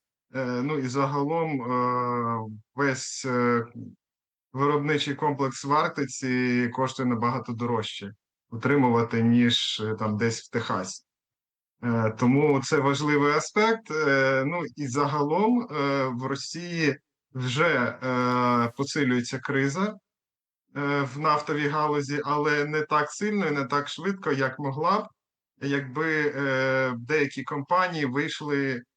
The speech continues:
е, ще в двадцять другому році. Але, ну, на жаль, е, і є дуже важливий прецедент, е, компанії, е, S L B або Шлюмберги, е, які залишилися,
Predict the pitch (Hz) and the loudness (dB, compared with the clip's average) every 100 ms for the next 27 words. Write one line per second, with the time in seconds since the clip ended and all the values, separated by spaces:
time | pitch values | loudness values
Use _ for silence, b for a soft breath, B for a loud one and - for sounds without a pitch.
0 | _ _ 131 127 - 147 135 135 139 143 | _ _ -10 -6 0 0 0 0 0 -2
1 | 139 143 135 147 139 120 107 - 113 107 | -2 -2 0 0 0 0 -4 -8 -8 -4
2 | 127 127 117 110 131 131 117 123 135 143 | 0 2 0 -4 -4 -2 2 2 2 2
3 | 175 214 226 _ _ _ _ 131 127 123 | 2 0 -4 _ _ _ _ -6 -4 -2
4 | 127 131 127 143 135 120 117 - 123 139 | -2 -2 0 2 2 0 -4 -12 -4 -2
5 | 143 135 135 147 135 123 131 - 143 135 | 0 -2 -2 -2 -2 -4 -8 -6 -4 0
6 | 131 123 120 120 123 120 120 117 131 123 | 2 2 0 -2 0 2 0 -2 -4 -2
7 | 131 127 123 123 123 120 123 120 120 120 | 0 0 0 -2 -4 -6 -6 -4 -4 -2
8 | 131 127 185 214 226 _ _ _ _ - | -4 -2 -2 -2 -4 _ _ _ _ -8
9 | 123 131 131 143 139 127 123 127 127 120 | -4 -2 -2 0 -2 0 -2 -2 -2 -2
10 | 120 127 123 123 117 - 120 127 147 160 | -4 -4 -2 -2 -4 -8 -12 -10 -6 -2
11 | 143 143 160 190 226 220 - 220 | 2 2 2 0 2 2 0 -2